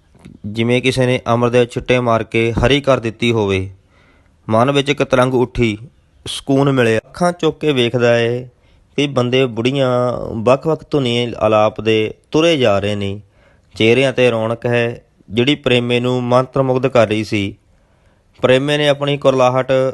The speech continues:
ਸ਼ੁਰੂ ਕਰ ਦਿੱਤੀ, ਜਿਸ ਨੂੰ ਸੁਣ ਕੇ ਸੰਗਤ ਵਿੱਚ ਕੁਝ ਸੱਜਣ ਪ੍ਰੇਮੇ ਕੋਲ ਆਏ ਤਾਂ ਪ੍ਰੇਮੇ ਨੇ ਆਪਣੇ ਹਾਲ ਦੀ ਬਿਰਥਾ ਸੁਣਾਈ।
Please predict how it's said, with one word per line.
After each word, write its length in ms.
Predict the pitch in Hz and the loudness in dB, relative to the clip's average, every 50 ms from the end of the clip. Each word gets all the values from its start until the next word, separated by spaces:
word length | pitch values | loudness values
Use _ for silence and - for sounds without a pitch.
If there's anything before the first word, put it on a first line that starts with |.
| - _ _ _ - | -6 _ _ _ -18
ਸ਼ੁਰੂ 300 | - - 139 143 165 165 | -4 -2 0 0 0 2
ਕਰ 180 | - 147 123 110 | 2 2 2 2
ਦਿੱਤੀ, 480 | 107 110 98 - 113 107 98 101 104 - _ _ _ _ _ _ _ _ _ _ _ _ _ _ - | 0 -6 -6 -4 -4 -4 -4 -6 -8 -14 _ _ _ _ _ _ _ _ _ _ _ _ _ _ -2
ਜਿਸ 180 | 110 113 110 | -2 -2 0
ਨੂੰ 140 | 131 139 139 | 0 -2 -2
ਸੁਣ 200 | - 131 127 123 | 0 -2 -2 -2
ਕੇ 420 | 123 - 131 127 127 131 127 - - _ | 0 0 2 2 2 0 -2 -4 -8 _
ਸੰਗਤ 400 | - - - 123 123 127 120 123 | -6 -2 0 0 0 0 -2 -2
ਵਿੱਚ 200 | 123 127 123 131 | -2 -2 -4 -4
ਕੁਝ 220 | 120 - 135 131 143 | -2 -2 -2 0 0
ਸੱਜਣ 640 | 131 123 123 107 101 120 117 117 117 120 127 127 | 0 0 -2 0 0 0 0 0 0 0 -2 -4
ਪ੍ਰੇਮੇ 460 | - - 131 131 131 127 131 127 127 | -2 0 2 2 2 2 2 0 0
ਕੋਲ 180 | 120 - 127 123 | 0 0 0 0
ਆਏ 400 | 113 - 113 107 101 95 95 92 - _ _ _ _ _ _ _ _ _ _ _ _ _ _ _ | 2 2 2 2 2 0 -2 -6 -10 _ _ _ _ _ _ _ _ _ _ _ _ _ _ _
ਤਾਂ 140 | - 127 127 | 2 2 2
ਪ੍ਰੇਮੇ 380 | - - 131 131 127 131 135 135 | 2 0 0 0 0 0 0 0
ਨੇ 60 | 135 | 0
ਆਪਣੇ 260 | 127 120 131 135 131 | 0 0 -2 -2 -2
ਹਾਲ 320 | 117 120 117 113 117 113 | 0 2 4 4 4 2
ਦੀ 120 | 113 123 120 | 0 -2 -2
ਬਿਰਥਾ 360 | 110 117 113 - - 127 113 | -2 -2 -4 -2 0 0 0
ਸੁਣਾਈ। 420 | - 120 110 104 101 95 92 98 | 0 0 -2 0 0 -2 -2 -6